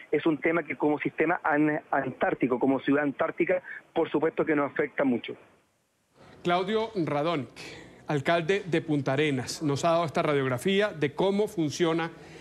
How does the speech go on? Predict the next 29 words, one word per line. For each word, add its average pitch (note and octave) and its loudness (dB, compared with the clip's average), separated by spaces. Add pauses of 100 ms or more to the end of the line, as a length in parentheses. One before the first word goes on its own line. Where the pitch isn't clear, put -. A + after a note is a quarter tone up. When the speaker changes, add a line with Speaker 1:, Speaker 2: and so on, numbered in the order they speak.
(140)
Speaker 2:
estas D#3+ 0
misiones G3 0
de D#3 2
veintidós D#3 0
países E3 0
allí, D3+ 0 (280)
justamente E3+ 0
en D3+ 2
esta E3+ 0
localidad, D#3 0
para C#3+ 0
seguir D3 0
con F3+ 0
la E3 0
investigación C#3 -2
científica. D3 0
Vamos G#3 2
a A3 2
seguir E3 2
en G3+ 0
contacto E3+ 0 (420)
con E3 2
usted F#3+ 2
a D#3 0
propósito E3+ -2
de E3 2
la F#3 0
información E3 0
que E3+ 0